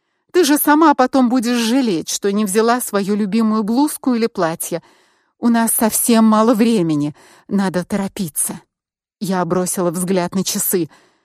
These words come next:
«Через пять часов твой самолёт». «Вот именно. Целых пять часов. Ещё куча времени». Ты смотрела на меня угрюмо. «Неужели ты так сильно хочешь от меня избавиться?»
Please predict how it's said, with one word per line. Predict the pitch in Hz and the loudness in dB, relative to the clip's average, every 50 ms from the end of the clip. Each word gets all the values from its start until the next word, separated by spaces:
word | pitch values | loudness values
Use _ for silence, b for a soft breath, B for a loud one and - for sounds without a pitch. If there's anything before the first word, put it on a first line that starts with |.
| b b b _ _ _ | b b b _ _ _
«Через | - - 269 254 262 247 - | 0 2 4 4 4 2 0
пять | - - 269 254 247 - | 0 2 2 2 2 0
часов | - - 226 - - - 262 302 339 - | -2 -2 -2 -2 0 2 2 2 2 0
твой | - - 208 214 214 226 | -4 0 2 4 4 4
самолёт». | 233 - 269 247 247 214 185 170 170 - - - _ _ _ _ _ _ _ _ _ - | 4 2 2 4 2 2 0 -2 -4 -6 -10 -16 _ _ _ _ _ _ _ _ _ 0
«Вот | 302 349 381 - | 2 2 4 4
именно. | 339 311 262 240 247 226 220 214 220 214 _ _ _ _ _ _ _ | 2 2 2 2 0 0 -2 -4 -8 -12 _ _ _ _ _ _ _
Целых | - - 370 427 392 330 - | -2 2 2 4 2 2 0
пять | - - 294 311 - | 0 0 0 0 0
часов. | - - 277 - - - 196 175 175 - b b b b b b b | -2 -4 -4 -4 -2 -2 -2 -2 -4 -6 b b b b b b b
Ещё | 208 254 311 285 - 311 311 294 | 2 2 2 4 4 2 2 0
куча | - - 311 330 - - 294 285 | 2 2 0 0 2 2 0 2
времени». | 277 294 269 247 226 180 170 156 147 175 - _ _ _ _ _ _ _ _ | 2 2 2 2 2 0 -2 -6 -8 -10 -16 _ _ _ _ _ _ _ _
Ты | - 240 202 | -4 -2 -2
смотрела | - - 214 208 - - 196 180 180 170 175 | -2 -2 -2 -2 -2 -2 -2 -2 0 0 0
на | 180 190 190 | 0 0 0
меня | 190 196 185 180 185 | 0 0 0 0 0
угрюмо. | 208 202 185 175 185 175 165 156 151 156 156 - _ _ _ _ _ _ _ _ _ _ _ _ - | -2 -2 -2 -2 -2 0 0 -2 -2 -2 -6 -8 _ _ _ _ _ _ _ _ _ _ _ _ 0
«Неужели | 262 277 277 269 277 254 302 370 381 311 262 | 2 2 4 4 4 2 2 2 2 2 2
ты | - 262 240 | 0 0 2
так | - 247 - - | 2 2 2 0
сильно | - - 330 294 269 240 233 | 0 2 4 4 4 2 0
хочешь | - - 294 - - 247 - - | 2 0 0 0 0 -2 -2 0
от | 240 226 - | -2 0 2
меня | 247 247 247 254 247 262 | 2 4 4 4 4 4
избавиться?» | 277 220 208 208 226 196 170 165 - - - - - | 4 2 2 2 2 2 2 -4 -4 -6 -6 -6 -8